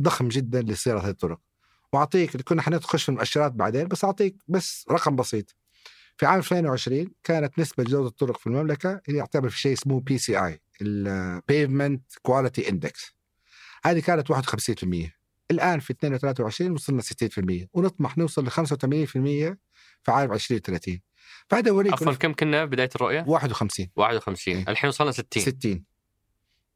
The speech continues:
Speaker 2: و-،
Speaker 1: والهدف
Speaker 2: والهدف؟
Speaker 1: خمسة وثمانين. خمسة وثمانين في المية يعني إنك تكون أنت من أفضل مدن العالم بالنسبة لجودة الطرق. من اللي هي نسميها التوب كوارتايل في الجي توينتي سيتيز. فهذه احنا وصلنا إن شاء الله وبدأنا العمل فيها.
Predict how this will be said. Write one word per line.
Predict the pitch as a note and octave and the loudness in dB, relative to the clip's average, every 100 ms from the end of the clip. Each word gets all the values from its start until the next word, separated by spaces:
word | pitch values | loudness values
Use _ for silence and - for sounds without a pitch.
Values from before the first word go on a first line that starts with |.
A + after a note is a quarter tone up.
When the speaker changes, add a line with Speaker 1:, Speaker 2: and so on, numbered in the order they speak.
| _ _ _ - | _ _ _ -2
Speaker 2:
و-، | |
Speaker 1:
والهدف | A#2 - | -2 0
Speaker 2:
والهدف؟ | - C3+ C#3 D#3 E3+ - | 2 4 4 4 0 -2
Speaker 1:
خمسة | - D3+ B2+ | 0 2 2
وثمانين. | A#2 G#2 F#2+ | 0 0 0
خمسة | C3+ F#3 E3+ | 0 0 0
وثمانين | D#3+ E3+ | 0 0
في | D#3 | 0
المية | D3+ E3+ C#3+ | 0 2 2
يعني | D3+ D3+ | 2 2
إنك | C3+ C3 | 0 -4
تكون | - D3+ C3 | -2 0 2
أنت | C3 A#2 C3+ E3 A3+ | 0 -2 -2 -4 -4
من | A#2+ A#2+ - | -4 -2 2
أفضل | D#3 - A#2 G#2+ G2 | 0 2 0 0 0
مدن | A2+ C3 B2+ A2 | 0 0 0 0
العالم | G2+ C3 C#3 F#3 | 2 2 2 0
بالنسبة | A#2+ A2+ - | -2 -2 -2
لجودة | G2 G#2 - | 0 -2 -4
الطرق. | - D#2+ E2+ _ _ _ _ _ _ G#2+ | -6 -6 -6 _ _ _ _ _ _ -2
من | A2+ G#2+ | 0 0
اللي | G2+ G2+ A2 | -2 0 2
هي | B2 | 2
نسميها | G#2+ - B2+ A#2+ | 0 -2 0 0
التوب | G#2 - C3 | 0 -2 -2
كوارتايل | - B2+ A#2+ - A#2+ D#3 E3 _ _ | 0 0 0 -2 -2 -2 -6 _ _
في | - | -4
الجي | G2+ F#2+ A#2+ A#2 | -2 0 0 0
توينتي | A#2 A2 F#2+ | -2 -2 -4
سيتيز. | - F2+ D#2+ - - _ _ _ _ _ _ _ | -4 -4 -4 -8 -20 _ _ _ _ _ _ _
فهذه | D3+ E3+ | 0 2
احنا | C3+ D3 | 0 0
وصلنا | B2 C3 G#2+ | 0 0 0
إن | G2+ | -2
شاء | A2+ G#2+ | -2 0
الله | D3+ F#3+ | 0 0
وبدأنا | D#3 F3 E3 C3 | 0 2 2 2
العمل | G#2 G2+ | 0 0
فيها. | - F2+ | -2 -6